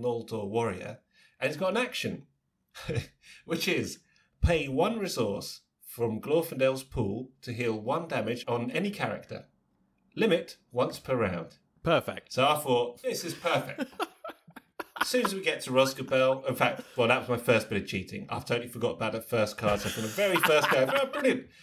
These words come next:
Speaker 1: He's only g-, effectively, he's only gonna get one, one damage on Wiliador, eh, rather than two every round. If I get Radagast out as well, then he's not getting any. Fantastic. You know, he's got it nailed down. Ah. <laughs>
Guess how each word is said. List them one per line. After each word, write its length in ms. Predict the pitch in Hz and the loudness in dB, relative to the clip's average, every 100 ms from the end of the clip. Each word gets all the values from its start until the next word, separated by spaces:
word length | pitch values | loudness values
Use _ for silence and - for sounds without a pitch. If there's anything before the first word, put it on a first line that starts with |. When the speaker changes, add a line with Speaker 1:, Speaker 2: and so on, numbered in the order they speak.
| - - - - | -20 -20 -20 -4
Speaker 1:
He's 140 | 160 190 | 0 2
only 180 | 190 | 2
g-, 60 | 180 - | 0 -4
effectively, 680 | 185 - 185 - 143 139 139 139 | -4 2 2 2 -4 0 0 -2
he's 140 | - | 0
only 160 | 151 135 | 2 2
gonna 180 | 127 | 2
get 180 | 117 107 | 0 -2
one, 440 | 120 117 107 107 - _ _ - | 4 4 4 -2 -12 _ _ -4
one 320 | 160 160 143 | 4 4 6
damage 340 | 131 120 117 | 4 4 2
on 160 | 120 113 | 0 -2
Wiliador, 580 | 113 101 98 98 95 92 - _ _ _ _ - | 0 -2 -2 -4 -4 -8 -18 _ _ _ _ -8
eh, 80 | 131 | 0
rather 280 | 123 113 104 | 4 4 2
than 160 | 98 | -2
two 360 | 95 - 95 98 | -4 -6 -6 -6
every 220 | 113 98 92 | -6 -6 -4
round. 240 | 90 92 | -2 -2
If 80 | 98 | 4
I 100 | 151 | 4
get 220 | 143 135 | 4 4
Radagast 480 | 175 185 160 135 - | 4 4 4 0 2
out 180 | 151 147 | 2 2
as 140 | 113 | 2
well, 480 | 131 160 127 - - _ - | 4 6 6 2 -6 _ -4
then 120 | 170 | -4
he's 120 | 180 | -2
not 140 | 180 196 | -6 -6
getting 200 | 202 196 | -4 0
any. 380 | 233 233 202 - _ | 2 2 -2 -6 _
Fantastic. 800 | - 269 262 - 294 - 254 - - - | -4 -2 -2 -4 -6 -4 -8 -8 -14 -14
You 60 | - | -4
know, 40 | - | -2
he's 80 | - | 0
got 100 | - | -2
it 100 | - | 2
nailed 280 | 571 185 170 | 4 4 4
down. 320 | 135 110 - - _ - - 740 - - - - 587 587 | 2 2 -2 -10 _ -16 -10 -10 -8 -4 -4 -4 -8 -6
Ah. 360 | - 190 131 - _ _ _ _ _ - | -2 0 0 -2 _ _ _ _ _ -2
<laughs> 140 | 359 | -2